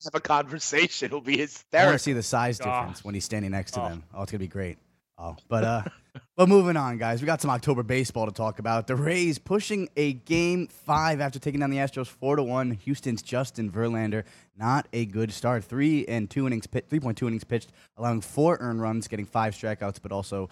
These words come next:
Speaker 2: allowing three walks. Tommy Pham and Willie Adames also both homered in the win. Game five will be Thursday in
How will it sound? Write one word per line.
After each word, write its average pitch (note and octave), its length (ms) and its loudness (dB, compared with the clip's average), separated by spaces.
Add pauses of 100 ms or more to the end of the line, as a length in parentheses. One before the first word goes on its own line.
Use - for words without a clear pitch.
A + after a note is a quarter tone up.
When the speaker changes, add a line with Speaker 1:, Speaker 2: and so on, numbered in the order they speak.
(220)
Speaker 2:
allowing F#2+ 380 -2
three B2 560 -2
walks. A2 440 -2 (240)
Tommy D3 280 2
Pham C3+ 440 0
and A2+ 160 -2
Willie C3+ 220 0
Adames B2 240 -2
also A#2+ 340 0
both A#2 360 -4
homered C#3+ 300 -2 (120)
in D#3 320 2 (420)
the B2 120 2
win. C#3 400 2
Game B2 220 -2
five B2 320 0
will A2 60 -2
be A2 60 -2
Thursday A2+ 600 0
in G#2 380 -4